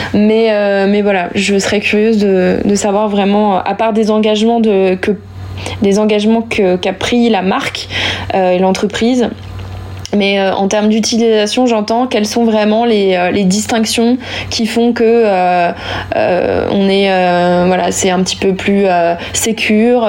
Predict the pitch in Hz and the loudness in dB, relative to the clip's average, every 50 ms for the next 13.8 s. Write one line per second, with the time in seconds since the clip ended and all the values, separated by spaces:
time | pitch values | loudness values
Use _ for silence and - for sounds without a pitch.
0 | 190 190 190 - 190 185 185 190 - - - 202 190 185 - - 202 202 208 208 | 0 -2 -2 -2 -2 0 0 -2 -4 -4 -2 -2 -2 -2 0 0 0 2 2 2
1 | 196 185 180 180 175 180 180 - - - - - - 196 190 190 208 214 214 208 | 2 2 2 2 2 0 -2 -4 -6 -8 -6 -4 -2 0 0 2 2 2 2 0
2 | - - 226 233 226 226 185 - - - - - 214 208 202 202 - 208 - - | -2 -2 0 2 2 0 0 -2 -6 -8 -4 0 0 0 0 -2 -4 -4 -4 -4
3 | 202 - 185 196 - - 175 - - - - - - - - 190 170 165 - - | -2 -2 -2 -2 -2 -2 -4 -4 -6 -10 -14 -12 -6 -2 0 0 0 0 -4 -10
4 | - - - - - - - - - - - - - - - - - - - - | -16 -16 -16 -14 -14 -14 -12 -12 -10 -8 -6 -6 -4 -4 -4 -4 -6 -6 -6 -6
5 | - 233 214 - - 277 269 254 226 220 220 - - 294 339 359 - - - - | -4 -4 -4 -2 -2 0 0 0 0 -2 -4 -4 -2 0 0 0 -2 -6 -8 -8
6 | - - 220 214 214 208 208 202 202 202 202 196 196 196 196 196 196 208 208 - | -6 -6 -4 -2 -2 0 0 2 2 2 2 2 2 2 2 2 2 0 0 -2
7 | - 233 247 262 277 247 233 220 208 190 190 190 190 214 214 214 - - 269 254 | -2 0 0 0 0 0 0 0 0 2 0 0 0 0 -2 -2 0 -2 -2 0
8 | 220 208 196 190 185 190 - 208 220 247 247 247 - 196 - - 190 185 185 180 | 0 0 0 0 0 0 0 0 0 0 0 -2 -2 -4 -2 -2 0 0 0 2
9 | 180 180 180 180 180 180 185 175 - - 190 185 185 180 180 180 - 202 196 196 | 2 2 2 2 2 0 -2 -2 -2 -2 -2 0 0 -2 -2 0 0 0 2 2
10 | 202 220 247 240 208 - - - 185 185 185 180 180 175 175 175 170 170 170 165 | 2 2 2 0 0 -2 -2 -2 0 2 2 2 2 2 2 2 4 4 4 4
11 | 170 175 - - - - - - - - - - - - - - - - - - | 2 2 0 -2 -4 -8 -10 -10 -8 -8 -8 -8 -10 -10 -12 -12 -12 -12 -12 -12
12 | - - - 202 190 190 - - 233 226 240 233 214 196 196 208 196 185 180 190 | -12 -8 -4 -4 -4 -4 -2 -2 0 2 2 2 2 2 2 0 0 0 0 -2
13 | 190 - 226 220 220 - 254 269 277 269 247 208 196 185 - | -2 0 0 0 0 2 2 2 2 2 2 2 2 0 0